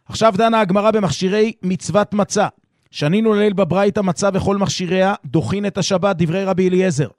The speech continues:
שואלת הגמרא, "מנא ליה לרבי אליעזר הא?" מניין למד רבי אליעזר את הדין הזה שמצה וכל מכשיריה דוחין את השבת?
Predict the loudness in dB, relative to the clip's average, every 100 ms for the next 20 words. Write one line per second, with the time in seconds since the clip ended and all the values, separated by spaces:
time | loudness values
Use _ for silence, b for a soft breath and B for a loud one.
0 | _ _ _ _ _ -6 -2 0 -2 -4
1 | -2 2 2 2 2 0 0 0 -2 -2
2 | 0 0 2 2 2 0 0 0 -2 _
3 | _ _ _ -2 0 0 0 0 0 0
4 | 0 0 0 -2 -2 -2 -2 -2 0 0
5 | 0 -2 -6 -8 -8 -4 -2 0 0 0
6 | 0 -4 -4 -2 0 0 0 -2 -4 -2
7 | -2 -4 -6